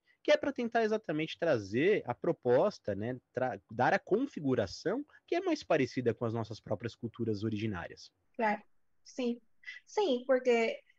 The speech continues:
Speaker 2: ainda se é real ou não, você pode acreditar o que você quiser, mas se eu faço um ritual e eu realmente acredito no ritual, não importa se tem magia ou não, é um
Speaker 1: Exato.
Speaker 2: ritual. Então,
Speaker 1: Perfeito.
Speaker 2: acho que é isso, né?
Speaker 1: Perfe-, exatamente, perfeito.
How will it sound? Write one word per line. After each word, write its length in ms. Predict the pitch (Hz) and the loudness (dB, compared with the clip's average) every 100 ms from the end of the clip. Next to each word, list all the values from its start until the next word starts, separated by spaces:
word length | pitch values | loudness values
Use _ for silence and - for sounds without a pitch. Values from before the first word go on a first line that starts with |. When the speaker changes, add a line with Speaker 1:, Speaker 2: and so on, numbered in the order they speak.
| _ - | _ 0
Speaker 2:
ainda 480 | 247 269 302 349 339 | 2 2 2 0 0
se 300 | - 285 247 | -2 0 2
é 380 | 247 254 254 | 2 0 -2
real 440 | 247 285 233 220 254 | -2 0 2 2 0
ou 80 | 254 | -2
não, 320 | 196 202 202 | -4 -4 -6
você 240 | 202 208 | -8 -8
pode 320 | 196 196 196 | -2 0 0
acreditar 380 | 226 220 214 214 | -2 -4 0 0
o 40 | 220 | 0
que 80 | |
você 200 | 220 226 | -4 -6
quiser, 380 | 240 254 233 233 | -8 -2 0 2
mas 360 | 233 220 226 - | 2 0 -2 -8
se 220 | - 240 | -4 2
eu 160 | 240 254 | 4 4
faço 300 | 254 254 254 | 4 2 2
um 200 | 277 277 285 | -6 -6 -6
ritual 500 | 320 233 196 190 - - | -6 -2 0 -2 -6 -4
e 100 | 214 | 2
eu 300 | 220 247 254 - _ - | 6 6 4 -2 _ 0
realmente 500 | 254 277 262 269 302 | 0 2 -2 0 -2
acredito 600 | 285 285 226 247 262 226 | 2 2 2 -2 -2 -2
no 120 | 233 | 0
ritual, 460 | 247 220 214 220 | -2 0 0 0
não 100 | 220 | -4
importa 500 | 254 277 226 226 220 | -6 -6 -4 -4 -4
se 180 | 214 214 | -10 -8
tem 320 | 208 208 214 | -4 -2 0
magia 520 | 208 208 202 208 214 226 | 2 2 0 0 2 0
ou 100 | 254 | 0
não, 340 | 190 214 254 - - _ _ 190 | -2 -2 -6 -10 -20 _ _ -6
é 40 | |
um 80 | 175 | 4
Speaker 1:
Exato. 220 | 214 269 | 4 4
Speaker 2:
ritual. 340 | 302 214 190 - _ _ - - | 0 -2 -2 -6 _ _ -16 -6
Então, 160 | 214 | 0
Speaker 1:
Perfeito. 160 | 214 - | 2 2
Speaker 2:
acho 140 | 214 | 0
que 80 | - | 0
é 160 | 226 208 | -2 -2
isso, 200 | - 185 | -6 -8
né? 200 | 214 - _ _ _ _ _ _ - | -8 -8 _ _ _ _ _ _ -4
Speaker 1:
Perfe-, 200 | 139 139 | 0 2
exatamente, 440 | 120 117 220 190 - | 2 2 2 -2 0
perfeito. 360 | 131 143 127 | 0 0 -2